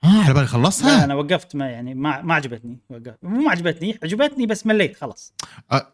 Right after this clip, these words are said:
Speaker 1: سوري، أنت أوديسي اللي خلصتها. أوريجينز إي
Speaker 2: يس.
Speaker 1: أدري إنك ما خلصتها.
Speaker 2: يس، يس.
Speaker 1: قاعد أقول لك عكسك، يعني أنا، أنا أوريجينز خلصتها
Speaker 2: إيه.
Speaker 1: وعلى أوديسي صار مالي خلق.
Speaker 2: كل واحد على الثيم اللي يحبه، كل واحد على الشيء اللي يحبه. بس هي
Speaker 1: بالضبط.
Speaker 2: صح، هي تجربة من تخلص لعبة واحدة منهم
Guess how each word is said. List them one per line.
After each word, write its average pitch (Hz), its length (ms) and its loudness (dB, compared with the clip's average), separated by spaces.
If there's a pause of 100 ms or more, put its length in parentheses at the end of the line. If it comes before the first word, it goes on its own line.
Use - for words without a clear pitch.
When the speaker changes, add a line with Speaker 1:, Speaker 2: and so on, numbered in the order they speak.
(160)
Speaker 1:
سوري، 117 640 2
أنت 107 160 -6
أوديسي 120 380 0
اللي 92 120 -6
خلصتها. - 480 -8
أوريجينز 123 440 2
إي 131 120 2
Speaker 2:
يس. 117 80 2
Speaker 1:
أدري 151 220 2
إنك 92 160 -6
ما 92 80 0
خلصتها. 87 440 -6
Speaker 2:
يس، 76 80 -14
يس. - 100 -20 (260)
Speaker 1:
قاعد 104 160 0
أقول 135 200 2
لك 147 120 -2
عكسك، 131 440 0
يعني 110 300 2
أنا، 135 380 0
أنا 127 200 2
أوريجينز 143 480 2
خلصتها 151 640 2
Speaker 2:
إيه. 131 140 0
Speaker 1:
وعلى 123 420 0
أوديسي 190 300 0
صار 170 200 2
مالي 165 200 2
خلق. - 340 -8 (280)
Speaker 2:
كل 311 100 0
واحد 285 220 6
على 254 160 8
الثيم 226 320 2
اللي 156 120 2
يحبه، 139 280 -2
كل 160 140 -2
واحد 147 180 2
على 139 100 -2
الشيء 139 160 -4
اللي 131 120 -2
يحبه. 131 180 -4
بس 196 200 4
هي 262 60 6
Speaker 1:
بالضبط. 233 240 6
Speaker 2:
صح، - 40 -4
هي 202 160 6
تجربة 220 400 2
من 240 160 4
تخلص 240 360 -2
لعبة 208 200 4
واحدة 208 220 4
منهم 214 400 0